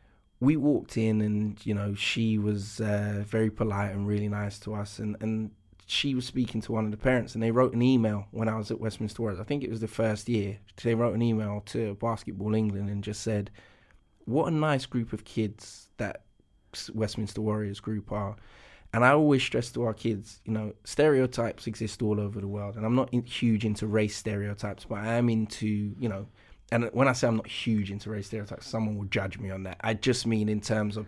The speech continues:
I'm not gonna walk into a room straight away and think that that was about race. But what I will do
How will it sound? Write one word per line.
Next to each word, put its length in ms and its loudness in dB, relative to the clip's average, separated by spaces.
I'm 140 8
not 100 0
gonna 160 8
walk 260 6
into 280 0
a 20 4
room 260 0
straight 320 0
away 220 -2
and 160 -8
think 220 -6
that 200 -8
that 220 -2
was 160 0
about 280 -4
race. 300 -2
But 160 -4
what 220 0
I 60 -2
will 340 4
do 340 -6